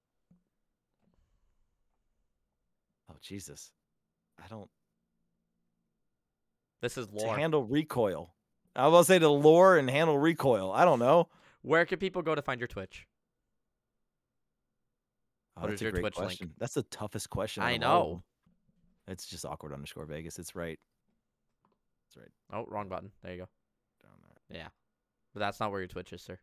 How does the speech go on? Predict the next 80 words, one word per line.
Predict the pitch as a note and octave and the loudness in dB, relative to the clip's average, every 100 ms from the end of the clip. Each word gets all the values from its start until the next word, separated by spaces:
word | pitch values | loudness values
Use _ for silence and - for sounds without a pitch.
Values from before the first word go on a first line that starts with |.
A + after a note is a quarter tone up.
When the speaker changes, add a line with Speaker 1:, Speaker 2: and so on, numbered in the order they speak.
| _ _ _ _ _ _ _ _ _ | _ _ _ _ _ _ _ _ _
Speaker 1:
Oh, | E2 E2 | -20 -18
that's | - - _ | -18 -20 _
my | D#2+ | -20
TikTok | - E2+ - C2+ - | -18 -20 -20 -20 -20
right | D2 - | -20 -12
Speaker 2:
And | G2+ | -12
Speaker 1:
now. | F#2+ | -10
Speaker 2:
your | F#2+ | -12
Instagram. | - F2+ F2+ F2+ - _ _ | -16 -12 -12 -12 -18 _ _
Speaker 1:
And | F2 | -20
my | E2+ | -16
Speaker 2:
A-, | E2 | -12
Speaker 1:
Inst-, | F#2+ | -10
oh, | - | -8
you | |
didn't | B2 | -8
Speaker 2:
and | B2 | -6
Speaker 1:
put | B2 | -8
my | |
Twitch | A2+ C3+ C#3+ | -6 -8 -6
on | C#3+ | -4
there? | D3 | -4
Speaker 2:
and | A2 G2+ | -6 -12
your | G2 | -12
Twitter. | F#2+ F#2 | -10 -10
Speaker 1:
Okay. | F#2 D#2+ _ _ - | -10 -14 _ _ -20
Speaker 2:
A-, | |
Speaker 1:
It's | - A2 | -10 -4
Speaker 2:
yeah, | G#2 G2 | -2 -2
Speaker 1:
the | |
Speaker 2:
no, | G2 C3 A#2+ | -2 0 0
Speaker 1:
same, | A2+ | -2
Speaker 2:
'cause | |
I | A2+ | -4
have | A#2+ A2 | -2 -4
a | |
Speaker 1:
it's | G2+ | -8
the | |
Speaker 2:
link | G2+ | -8
for | B2+ | -6
your | A#2+ | -6
Speaker 1:
same | A2 | -6
as, | G2 | -8
Speaker 2:
Twitch. | F#2+ - - _ _ _ _ | -10 -14 -20 _ _ _ _
Speaker 1:
it's | F#2+ - | -20 -18
the | |
same | - G2+ E2+ | -12 -12 -12
as | D2+ | -14
all | C2+ C2+ | -16 -18
of | |
those | A1 A1+ | -20 -20
down | - - | -20 -4
Speaker 2:
All | |
Speaker 1:
there. | B2 | 0
Speaker 2:
right, | A#2 A2 | 2 0
Speaker 1:
Just | A2 | -2
Speaker 2:
let | A#2+ | -6
me, | B2+ | -6
Speaker 1:
awkward | A#2+ | -4
underscore | A#2+ | -4
vegas. | D2 | -2
Speaker 2:
let | A#2+ G#2+ | -2 -2
chat | |
yell | G2+ G2 | -2 -4
at | G2 | -6
you. | F#2+ G2 - _ _ _ _ _ | -6 -10 -12 _ _ _ _ _
Go | D#3+ | 2
on, | D#3+ D#3+ D#3 | 4 2 2
Speaker 1:
Yeah, | |
Speaker 2:
chat, | A2 D3 D3 | 2 4 4
Speaker 1:
they're | C#3 | 2
Speaker 2:
yell | C#3+ | 2
Speaker 1:
gonna, | D3 | 2
Speaker 2:
at | B2+ | 2
Speaker 1:
they're | B2 | 0
gonna | G2+ | 0
yell | F#2 | -4
Speaker 2:
Vegas. | F2 | -6
Speaker 1:
at | |
me. | F#2 | -10